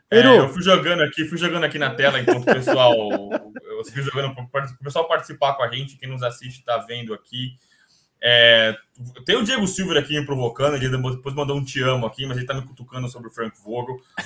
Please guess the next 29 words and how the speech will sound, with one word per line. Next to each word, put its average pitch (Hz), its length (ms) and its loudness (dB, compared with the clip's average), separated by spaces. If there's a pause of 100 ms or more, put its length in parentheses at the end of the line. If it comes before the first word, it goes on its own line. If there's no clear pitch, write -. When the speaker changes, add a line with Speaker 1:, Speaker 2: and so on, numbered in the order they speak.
Speaker 2:
O 143 80 2
Bruno, 156 360 0
<laughs> - 480 -10
qual 127 180 -6
que 131 100 -10
brinca 127 320 -6
aqui, 135 240 -6
que 127 60 -16
você 123 160 -8
não 127 140 -8
tem 131 300 -8
o 113 40 -16
comandante, 131 580 0
o - 40 -20
coração 131 400 -2
do 117 80 -6
time, 131 320 -10
grandes 127 240 -4
defensores, 123 600 -8
se - 40 -14
você 120 160 -14
não 135 80 -10
sente 131 220 -14
falta, 127 320 0
vai 135 100 0
sentir 131 220 -12
falta 147 180 -6
de 143 140 -8
quem? 127 360 -2